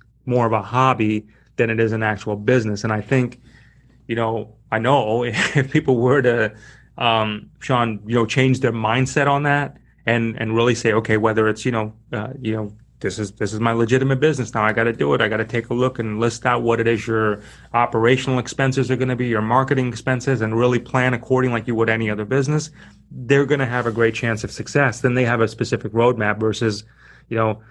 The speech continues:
it's amazing so many people are still in the world today of, "I, I just get a, I get an online website." You and I talked to them,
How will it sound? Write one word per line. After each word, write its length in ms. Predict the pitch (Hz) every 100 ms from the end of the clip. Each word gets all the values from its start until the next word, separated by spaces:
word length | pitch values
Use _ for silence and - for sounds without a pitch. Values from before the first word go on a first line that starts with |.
| -
it's 100 | -
amazing 380 | 143 156 160 160
so 120 | -
many 140 | 160 156
people 220 | 165 160
are 60 | 143
still 200 | - 156
in 60 |
the 60 | 143
world 220 | 143 147
today 260 | 143 143 143
of, 120 | 139
"I, 180 | 135 131
I 100 | 123
just 200 | 127 131
get 120 | 139 135
a, 120 | 123
I 80 | 120
get 140 | 123 131
an 60 |
online 360 | 135 135 135 131
website." 500 | 131 131 - 131 123 -
You 100 | 160
and 100 | 160
I 80 | 120
talked 280 | 117 110 110
to 60 |
them, 160 | 127